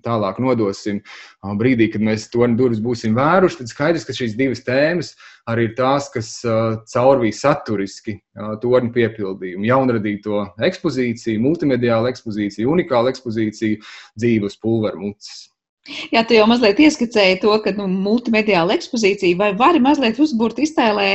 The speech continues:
Speaker 2: ko cilvēks var cerēt ieraudzīt tajā tornī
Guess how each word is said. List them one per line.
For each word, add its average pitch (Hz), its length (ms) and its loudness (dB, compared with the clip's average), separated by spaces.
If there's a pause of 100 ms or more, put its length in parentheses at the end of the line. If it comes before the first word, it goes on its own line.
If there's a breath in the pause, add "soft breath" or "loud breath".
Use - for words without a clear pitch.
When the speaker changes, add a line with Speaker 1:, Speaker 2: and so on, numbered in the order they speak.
(180)
Speaker 2:
ko 320 240 4
cilvēks 269 800 0 (100)
var 302 240 6 (140)
cerēt 247 340 2 (320)
ieraudzīt 151 480 2
tajā 156 220 2 (260)
tornī 220 300 2